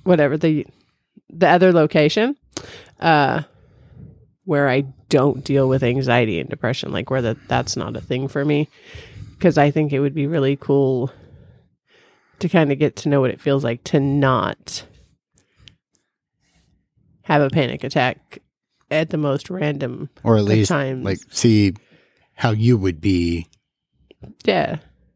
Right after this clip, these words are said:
Speaker 2: without that, even though, like, you wouldn't be that person 'cause you're from this universe,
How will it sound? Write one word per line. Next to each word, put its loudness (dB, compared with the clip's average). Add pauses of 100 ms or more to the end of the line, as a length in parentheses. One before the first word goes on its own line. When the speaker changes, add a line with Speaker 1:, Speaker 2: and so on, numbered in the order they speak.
Speaker 2:
without 0
that, -2
even 2
though, 2
like, -4
you 0
wouldn't -2 (1300)
be 4
that -2
person -6
'cause -6
you're -6
from -6
this -4
universe, -8